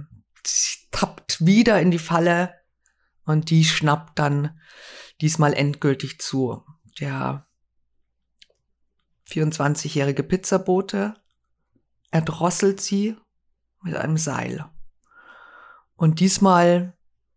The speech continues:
geht auch nichts schief. Katrin hat überhaupt keine Chance und ihr kommt auch niemand zu Hilfe.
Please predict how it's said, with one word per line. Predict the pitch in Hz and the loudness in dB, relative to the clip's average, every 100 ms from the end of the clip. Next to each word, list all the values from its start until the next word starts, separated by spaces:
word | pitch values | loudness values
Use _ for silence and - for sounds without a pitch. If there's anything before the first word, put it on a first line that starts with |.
| _ _ _ _ _ | _ _ _ _ _
geht | - 175 | -2 0
auch | 143 156 | 2 2
nichts | 170 - - | 0 -2 -8
schief. | - 175 180 - - _ _ _ _ _ _ _ _ _ _ _ _ _ - | -4 -2 -2 -4 -16 _ _ _ _ _ _ _ _ _ _ _ _ _ -8
Katrin | 165 160 165 | -6 0 2
hat | 160 160 - - | 2 0 -12 4
überhaupt | 196 180 - | 6 8 8
keine | 165 165 | 8 4
Chance | 160 170 160 170 - - _ _ _ _ _ _ _ _ | 2 0 0 0 -2 -4 _ _ _ _ _ _ _ _
und | - 156 151 147 156 - - _ _ _ _ _ _ _ _ _ _ _ _ _ _ _ _ _ _ _ _ _ _ _ _ _ _ - | -4 0 0 -4 -8 -16 -18 _ _ _ _ _ _ _ _ _ _ _ _ _ _ _ _ _ _ _ _ _ _ _ _ _ _ -4
ihr | 160 | 0
kommt | 165 160 | 2 2
auch | 151 151 | 2 4
niemand | 180 190 175 | 6 6 2
zu | 160 | 0
Hilfe. | 147 170 - 220 277 | 2 0 -2 -6 -6